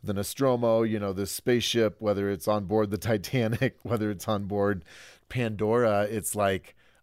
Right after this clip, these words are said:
all right, this is a life or death struggle. There is a sharp demarcation between good and evil. Like, you never, he doesn't really do the anti-hero thing, really. It's like,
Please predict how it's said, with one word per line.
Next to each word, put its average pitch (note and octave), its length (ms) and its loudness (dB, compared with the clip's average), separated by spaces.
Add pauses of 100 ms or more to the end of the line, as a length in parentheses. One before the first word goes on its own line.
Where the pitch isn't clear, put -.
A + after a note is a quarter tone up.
(100)
all F2+ 120 0
right, A2+ 400 2
this G#2+ 280 -4
is G2+ 100 -2
a G2+ 100 0
life F#2 360 -4
or C#3+ 60 0
death A#2+ 220 0
struggle. F#2 600 -2 (420)
There A#2 220 2
is G2+ 120 0
a G2+ 80 -2
sharp C#3+ 800 -4
demarcation A#2 840 -2
between F#2 440 -6
good F#2+ 480 -2
and F2+ 220 -8
evil. E2 380 -8 (220)
Like, A#2 260 0 (240)
you B2+ 160 -4
never, C#3+ 500 2 (600)
he B2+ 140 -2
doesn't F3+ 260 2
really D#3 200 4
do C#3 160 0
the A2+ 220 -2
anti-hero G2+ 580 -2
thing, E2+ 360 -6
really. F2+ 380 -2 (120)
It's - 300 -4
like, A2 220 4